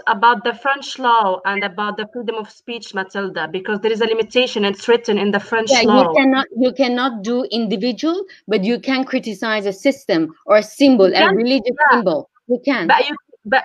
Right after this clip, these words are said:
Speaker 1: but you, but you can't go and insult to, to, to,
Speaker 2: No,
Speaker 1: to
Speaker 2: you
Speaker 1: have
Speaker 2: cannot
Speaker 1: an
Speaker 2: insult a
Speaker 1: outrage
Speaker 2: Muslim.
Speaker 1: to anti-Semitism
Speaker 2: Mm.
Speaker 1: or, or something.
Speaker 2: Yeah.
Speaker 1: Uh,
Speaker 2: You
Speaker 1: uh, uh,
Speaker 2: cannot criticize, you cannot criticize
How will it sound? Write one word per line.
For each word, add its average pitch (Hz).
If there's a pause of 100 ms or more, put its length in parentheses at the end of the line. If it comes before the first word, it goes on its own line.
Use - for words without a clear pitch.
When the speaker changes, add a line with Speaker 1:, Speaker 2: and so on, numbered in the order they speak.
Speaker 1:
but 262
you, 254
but 254
you 269
can't 311
go 277
and 247
insult 226 (180)
to, 247 (120)
to, 240
to, 392
Speaker 2:
No, 294
Speaker 1:
to 233
Speaker 2:
you 254
Speaker 1:
have 254
Speaker 2:
cannot 262
Speaker 1:
an 247
Speaker 2:
insult 254
a -
Speaker 1:
outrage 247
Speaker 2:
Muslim. 214
Speaker 1:
to 453 (160)
anti-Semitism 226
Speaker 2:
Mm. 185
Speaker 1:
or, 220
or 220
something. 247 (100)
Speaker 2:
Yeah. 190
Speaker 1:
Uh, 185 (280)
Speaker 2:
You 262
Speaker 1:
uh, 262
uh, 269
Speaker 2:
cannot 254 (200)
criticize, 220 (140)
you 233
cannot 240
criticize 220